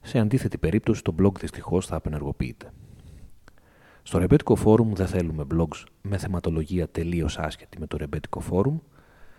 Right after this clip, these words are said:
blogs που λειτουργούν ως μέσο αντιπαράθεσης με άλλα μέλη ή websites, blogs που συγκεντρώνουν συνδέσμους προς αρχαία για κατέβασμα, τα οποία προστατεύονται από πνευματικά δικαιώματα, blogs που εμφανίζουν περιεχόμενο ή συγκεντρώνουν συνδέσμους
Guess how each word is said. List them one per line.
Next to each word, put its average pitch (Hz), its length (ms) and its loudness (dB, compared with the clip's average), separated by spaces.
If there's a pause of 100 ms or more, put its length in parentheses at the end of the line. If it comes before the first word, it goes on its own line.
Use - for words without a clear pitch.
(720)
blogs 123 300 10
που 110 80 0
λειτουργούν 98 420 2
ως 87 140 2
μέσο 92 260 -2
αντιπαράθεσης 82 760 -4
με 78 160 -2
άλλα 80 200 -2
μέλη 78 500 -4
ή 92 220 -2
websites, 95 640 -2 (520)
blogs 123 280 8
που 98 60 -4
συγκεντρώνουν 92 680 0 (180)
συνδέσμους 95 680 0
προς 92 220 0
αρχαία 82 440 -4
για 78 180 -6
κατέβασμα, 76 720 -4 (300)
τα 80 120 -4
οποία 85 240 0
προστατεύονται 80 840 -2
από - 200 -2
πνευματικά 71 600 -6
δικαιώματα, 90 640 -2 (600)
blogs 120 340 8
που - 80 0
εμφανίζουν 92 440 0
περιεχόμενο 87 800 0
ή 98 80 0
συγκεντρώνουν 90 680 0
συνδέσμους 90 680 0